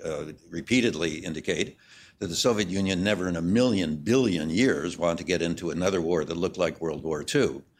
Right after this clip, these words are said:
with or without nuclear weapons. There was a, and so there was no real, even though the United States was spending, uh, a tr-, uh, ten trillion dollars on nuclear weapons to deter the Soviet Union from attacking it or Western Europe, there's basically no military threat, uh, to, to deter.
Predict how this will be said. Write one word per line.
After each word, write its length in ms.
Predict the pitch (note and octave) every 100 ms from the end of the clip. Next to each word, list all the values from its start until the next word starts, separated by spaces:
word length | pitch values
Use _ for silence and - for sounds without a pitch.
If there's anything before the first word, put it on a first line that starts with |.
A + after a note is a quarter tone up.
| - _
with 280 | G#2 A#2 - -
or 140 | E2+
without 340 | D#2+ E2+ D#2
nuclear 340 | D#2 E2 D#2+ D#2
weapons. 560 | G2+ - - - - - _ - _
There 100 | G2
was 260 | G2 C3 B2+
a, 340 | G2 - G2+
and 200 | F2 F2+
so 140 | F2 G2
there 80 |
was 180 | G2 F2+
no 120 | C3
real, 380 | A2 A2+ A2 F2+
even 180 | F#2 A2
though 80 | F#2+
the 80 | F2+
United 180 | F#2 F2+
States 240 | G#2 F2
was 100 | E2+
spending, 400 | - G2 E2+ E2
uh, 260 | E2+ D#2+ D#2+ F2+
a 60 |
tr-, 180 | E2 B2
uh, 260 | A2+ F2 D#2+
ten 220 | A2+ G#2
trillion 380 | G#2 G#2 F2+ E2
dollars 420 | G2 F#2+ D#2+ E2+
on 120 | E2+
nuclear 300 | F#2+ E2+ E2+
weapons 340 | F#2+ F#2 E2 D2+
to 80 |
deter 360 | D#2+ E2+ - A2
the 120 | E2
Soviet 360 | D2 F2+ D#2 E2
Union 240 | A2 F#2
from 180 | E2+ E2+
attacking 440 | D#2+ A2+ A#2 F2+
it 180 | D#2 E2+
or 160 | D#2 D#2
Western 320 | E2 D2+ E2
Europe, 400 | F#2+ G#2 F#2 - - - - -
there's 140 | G2
basically 380 | D2+ G#2 - E2
no 160 | F#2+
military 580 | F2 G2 C#3+ F#2 F#2+ D#2
threat, 380 | D2 D#2+ C#2+ - _ - _ _
uh, 220 | E2 E2+
to, 360 | D#2+ G2+ F2 E2
to 220 | - G2+
deter. 540 | D#2 E2+ D3+ G#2+ C2